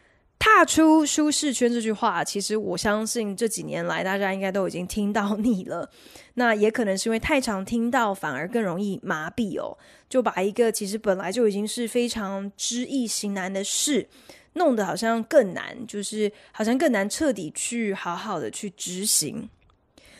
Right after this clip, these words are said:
那对我来讲呢，choose outside my comfort zone，去选择我的舒适圈以外的，这其实并不是一个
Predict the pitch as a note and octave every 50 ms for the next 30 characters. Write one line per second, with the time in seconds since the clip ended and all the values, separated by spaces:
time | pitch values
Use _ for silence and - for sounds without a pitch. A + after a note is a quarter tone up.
0 | - - - - - G4 G4+ G4 G#4+ G#4+ F4 B3 F#3+ G#3 A3+ A3+ - B3+ F#3 E3
1 | E3+ F3+ F#3 F#3 - - - - D#4+ E4 E4 E4+ E4 - - - B3 B3+ - -
2 | - - C4+ A#3+ A#3 A3+ A3+ A3 A3+ A3+ A3+ - - - - G#3+ E3 - - -
3 | - C#4 C#4+ C#4 - - - - - - - - - - - - - - - _
4 | - - E4 D#4 D4+ C#4 B3+ - - - C4 A#3 G#3+ G#3 G3+ F#3+ - G#3 G3+ G3
5 | G3+ G#3 A3 G#3+ G#3+ G3 G3 G3 F#3+ - C4 C4+ B3+ - C#4 A#3 - - A3+ G#3
6 | G#3 A3 A3 - - G#3+ G3 D#3+ F3+ A#3 D#4 E4+ D4+ - - - - - - -
7 | - - - - - - _ _ - - G#4 E4 - C4+ A#3+ G3+ - G#3+ G#3+ G#3
8 | C4 D4 C4 G3+ G3 G3 G3 F#3+ - A#3 A#3+ G#3+ F#3+ - - D#3+ C#3+ C#3